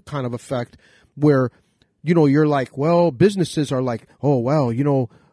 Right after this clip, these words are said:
uh, my business is gonna go down, so I made a, let me start laying off some people right away." And it's, and it may, it, it, it may not mean anything. You know,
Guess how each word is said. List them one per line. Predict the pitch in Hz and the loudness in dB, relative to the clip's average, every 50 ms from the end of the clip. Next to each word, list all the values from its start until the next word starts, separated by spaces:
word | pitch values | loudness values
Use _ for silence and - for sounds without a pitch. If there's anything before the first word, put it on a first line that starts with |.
| - | -14
uh, | - 120 113 110 113 | -10 -8 -8 -8 -8
my | 120 117 120 127 | -8 -6 -6 -2
business | 123 143 202 208 - 143 - | 2 2 2 2 2 -4 -4
is | 139 120 - | -4 -4 -2
gonna | - 139 131 | -2 -2 0
go | 120 123 123 | 0 -2 -2
down, | 110 147 165 185 165 143 127 | 0 0 2 2 2 0 0
so | - 120 113 | -4 -4 -4
I | 131 | -2
made | 165 180 175 151 | 0 0 0 0
a, | |
let | 143 151 175 160 175 180 170 190 196 208 | -2 -2 -4 -4 -4 -2 0 0 0 0
me | 214 | -2
start | - - - 214 180 156 | -2 0 0 2 2 2
laying | 147 160 180 185 175 170 170 | 4 4 4 4 4 2 2
off | 165 156 | 0 0
some | - - 143 | -2 -4 -6
people | - - 185 156 151 143 131 | -6 -6 -6 -4 -2 -2 0
right | 143 151 147 | 0 0 0
away." | 139 131 151 190 185 139 120 - _ - - _ - - | 0 0 0 0 0 -2 -4 -6 _ -20 -20 _ -2 0
And | 220 220 220 | 2 2 2
it's, | 208 - - - _ _ | 0 -2 -12 -20 _ _
and | - 247 247 233 | -2 0 2 2
it | 226 | 2
may, | 208 214 226 262 311 349 359 339 277 - _ _ | 4 4 4 2 2 2 0 0 -2 -6 _ _
it, | - 214 196 - | -10 -10 -10 -8
it, | - 233 240 | -10 -10 -8
it | - 240 214 | -4 -2 0
may | 220 240 285 330 330 | 2 2 2 2 2
not | 330 285 277 | 2 2 2
mean | 294 311 294 | 2 2 2
anything. | 294 349 392 403 - - 196 139 104 95 _ _ _ _ _ _ _ _ _ _ _ _ _ - | 2 2 2 2 4 2 0 0 0 -8 _ _ _ _ _ _ _ _ _ _ _ _ _ -2
You | 170 220 | 0 2
know, | 247 214 175 135 | 4 4 2 2